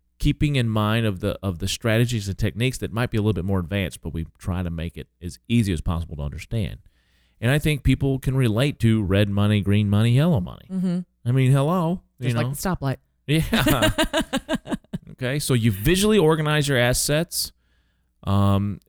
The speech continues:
Speaker 1: in, into these three different colors and get a, a, a clear picture of the kind of money you have, where it's at,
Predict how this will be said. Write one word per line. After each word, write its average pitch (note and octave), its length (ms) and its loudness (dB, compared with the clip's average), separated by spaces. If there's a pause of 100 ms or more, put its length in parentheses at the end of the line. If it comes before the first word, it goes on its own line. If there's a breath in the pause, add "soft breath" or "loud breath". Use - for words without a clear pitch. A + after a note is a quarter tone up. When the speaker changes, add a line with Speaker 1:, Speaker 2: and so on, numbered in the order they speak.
Speaker 1:
in, G2 140 -4
into A2+ 380 2
these A2 220 2
three C3+ 160 2
different D#3+ 260 0
colors F2+ 380 2
and G2 140 -2
get A#2 140 2
a, G#2 100 0 (200)
a, G2+ 380 -2
a F#2+ 60 -2
clear C3+ 840 2 (380)
picture F2 540 2 (180)
of F2+ 120 -4
the G#2+ 80 0
kind E3+ 540 2
of D3 60 2
money F2 260 2
you - 100 -12
have, C2 240 -10 (540)
where B2 440 4
it's - 240 0
at, C2 240 -6